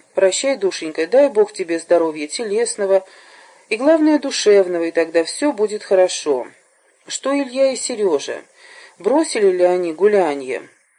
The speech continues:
До сих пор писать не пришлось, а совестно жить без работы. Все работают, только не я. Вчера я провел время на площади, в кабаках, на заводе, один, без чичерон,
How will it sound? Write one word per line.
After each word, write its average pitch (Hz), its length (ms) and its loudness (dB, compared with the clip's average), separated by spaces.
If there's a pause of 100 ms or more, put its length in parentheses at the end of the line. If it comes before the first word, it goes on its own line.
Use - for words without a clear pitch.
До 160 100 -16
сих - 240 -10
пор 262 280 -2 (440)
писать 233 400 0
не 269 140 -8
пришлось, 165 720 -6
а 170 160 -4
совестно 247 540 -6
жить 190 200 -6
без 180 200 -6
работы. 143 720 -2 (380)
Все 302 220 -2
работают, 220 580 0
только 190 320 -2
не 175 140 -6
я. 139 340 -6 (280)
Вчера 269 340 0
я 269 180 0
провел 214 320 0
время 220 340 -2
на 208 140 -2
площади, 202 540 -8
в - 100 -20
кабаках, 180 600 0
на 170 100 -8
заводе, 185 600 0 (400)
один, 180 480 -2
без 220 300 -4
чичерон, 165 800 -2